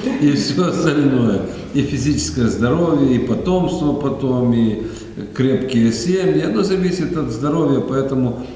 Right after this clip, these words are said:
Speaker 2: его надо поддерживать, его надо усиливать, здоровье и так далее. Это первая категория. То есть все студенты всех специальностей должны заниматься физкультуром,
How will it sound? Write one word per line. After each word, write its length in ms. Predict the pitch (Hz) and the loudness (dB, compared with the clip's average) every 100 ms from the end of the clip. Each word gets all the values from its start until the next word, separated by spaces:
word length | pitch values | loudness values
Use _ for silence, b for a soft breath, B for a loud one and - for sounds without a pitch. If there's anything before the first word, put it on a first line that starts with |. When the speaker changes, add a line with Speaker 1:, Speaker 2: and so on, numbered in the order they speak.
| B - | B 0
Speaker 2:
его 300 | 113 131 127 | 2 2 2
надо 840 | 123 120 101 104 101 98 92 90 - - - - - - | 2 2 2 0 0 0 -4 -6 -10 -14 -16 -18 -18 -6
поддерживать, 760 | 110 - 156 170 143 143 139 101 | -4 -2 -2 -2 0 0 0 0
его 220 | 113 110 | 0 0
надо 320 | 107 104 98 | -2 -2 -4
усиливать, 640 | 101 92 - 165 156 147 - | -4 -6 -6 -2 0 0 0
здоровье 400 | 135 131 127 113 | -2 -2 -2 -4
и 20 | |
так 200 | 123 110 | -4 -6
далее. 200 | 80 73 B B - | -6 -10 B B -6
Это 160 | 117 | -4
первая 420 | 120 156 139 120 104 | -2 0 0 0 0
категория. 360 | 101 101 87 | -2 -2 -4
То 140 | 90 95 | -4 -8
есть 160 | - B B - | -10 B B -14
все 260 | - 170 | -4 -2
студенты 600 | 175 - 139 135 107 92 | -2 0 0 2 0 -4
всех 320 | - - 151 160 | -8 -4 -2 -2
специальностей 680 | 151 123 135 110 98 98 | -4 -2 -2 0 -2 -4
должны 520 | 87 92 90 110 135 135 B B - | -8 -8 -8 -4 -4 -4 B B -10
заниматься 600 | 92 107 107 117 - - | -2 0 2 2 0 -6
физкультуром, 840 | 101 - 104 95 156 170 165 175 | -8 -8 -6 -4 -2 0 0 0